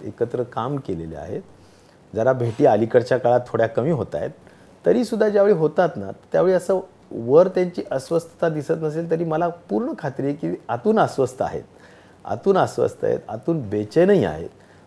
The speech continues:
कारण मला असं वाटतं की जरूर विकास वगैरे महत्त्वाचा असतो, नाही असं नाही,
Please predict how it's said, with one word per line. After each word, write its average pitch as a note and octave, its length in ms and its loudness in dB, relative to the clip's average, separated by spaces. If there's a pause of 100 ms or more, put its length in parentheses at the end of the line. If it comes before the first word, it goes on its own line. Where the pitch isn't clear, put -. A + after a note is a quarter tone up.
कारण G3+ 320 2 (240)
मला C#3+ 240 -2
असं E3+ 220 0
वाटतं E3+ 260 -2
की G3 340 -6 (800)
जरूर C3+ 320 2 (120)
विकास C#3+ 640 2
वगैरे C3 300 0
महत्त्वाचा B2+ 460 -4 (120)
असतो, - 440 -6
नाही G2 220 -4
असं A#2 260 -2
नाही, - 120 -16